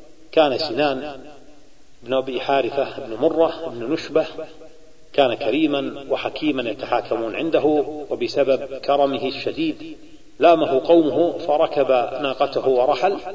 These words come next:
ولم يعد، فعرف بضالة غطفان. ومنهم أيضا ابنه هرم بن سنان،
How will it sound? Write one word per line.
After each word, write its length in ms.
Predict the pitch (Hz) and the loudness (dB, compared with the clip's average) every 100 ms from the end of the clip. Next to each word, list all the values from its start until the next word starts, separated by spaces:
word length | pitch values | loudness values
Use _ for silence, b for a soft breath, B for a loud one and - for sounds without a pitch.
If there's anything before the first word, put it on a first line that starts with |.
| - - - - - - - | -14 -20 -20 -20 -20 -18 2
ولم 300 | 147 143 127 | 6 6 4
يعد، 440 | 131 185 - - | 4 4 2 -4
فعرف 520 | - 143 139 165 - | -2 4 6 6 4
بضالة 960 | 151 147 - 123 123 139 127 127 - 139 | 0 0 -2 0 4 4 4 0 0 -2
غطفان. 500 | 117 123 - 120 104 - 107 - - - - b b b b - | 0 0 0 0 -4 -8 -16 -18 -20 -20 -20 b b b b 0
ومنهم 380 | 170 190 147 | 2 2 2
أيضا 260 | 143 160 139 | 2 4 4
ابنه 520 | 143 143 151 139 135 | 2 0 0 2 0
هرم 320 | 139 156 147 123 | 2 2 2 -2
بن 240 | - 113 | -6 -10
سنان، 560 | - 110 160 135 165 | -6 -2 -2 -2 -10